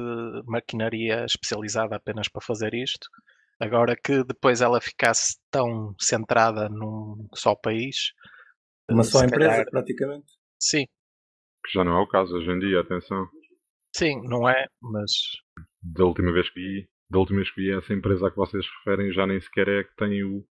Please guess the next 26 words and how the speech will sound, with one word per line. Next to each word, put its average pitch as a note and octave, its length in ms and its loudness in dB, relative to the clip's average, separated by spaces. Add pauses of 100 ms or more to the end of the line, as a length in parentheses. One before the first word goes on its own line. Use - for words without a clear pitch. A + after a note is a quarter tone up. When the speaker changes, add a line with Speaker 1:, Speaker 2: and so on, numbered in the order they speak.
(580)
Speaker 3:
miner G2 360 4
mais G2+ 220 2
eficiente G2 480 -2
do F#2+ 100 -10
mercado, G2 380 -4
acho - 240 -12
eu. F#2 100 -12 (400)
Speaker 1:
Sim, - 200 -4
mas A2+ 160 -2
continua A#2+ 340 -4
a A#2 60 -2
ser A#2+ 180 -6
a A#2 40 -6
que - 120 -12
vende A#2 180 0
mais, G#2+ 300 -2 (300)
mas, A2 360 -2
eh, G#2+ 260 -10 (340)
talvez A#2 320 -2
esteja A#2+ 340 -4
a A#2 40 -6
mudar, A2 380 -6
mas A#2+ 220 -4
as C3 120 -2
outras B2+ 300 0
são, A#2+ 180 -4